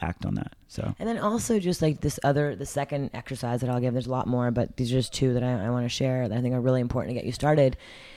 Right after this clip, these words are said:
Speaker 2: is, um, this Venn diagram of, like, what do you value? What are your personal core values, what I call it, right? Your personal core values, um, which you just talked about. And then I call it your via, your values, your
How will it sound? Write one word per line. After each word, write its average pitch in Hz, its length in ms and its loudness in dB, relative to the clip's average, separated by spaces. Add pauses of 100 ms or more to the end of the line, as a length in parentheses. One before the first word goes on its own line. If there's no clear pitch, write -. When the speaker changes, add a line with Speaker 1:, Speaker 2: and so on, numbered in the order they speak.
(180)
Speaker 2:
is, 139 520 6
um, 135 540 4
this - 220 0
Venn 143 200 4
diagram 139 560 4
of, 123 100 -2
like, 131 140 2
what 131 140 4
do 135 60 2
you 135 80 2
value? 123 340 0
What 127 100 0
are 135 40 0
your 131 100 -2
personal 139 480 -4
core 151 200 -2
values, 143 380 -2
what 147 80 -6
I 147 80 -6
call 147 240 -6
it, 180 220 -4
right? 127 180 -4
Your 123 140 -2
personal 127 400 -2
core 151 180 -6
values, 160 540 -4 (500)
um, 135 720 2
which - 220 -2
you 139 80 -2
just 120 160 -6
talked 120 200 -4
about. 143 380 2 (320)
And 151 140 2
then 143 380 4 (140)
I 147 80 2
call 156 160 4
it - 60 4
your 139 140 4
via, 117 720 0
your 131 140 2
values, 135 720 2
your 131 160 0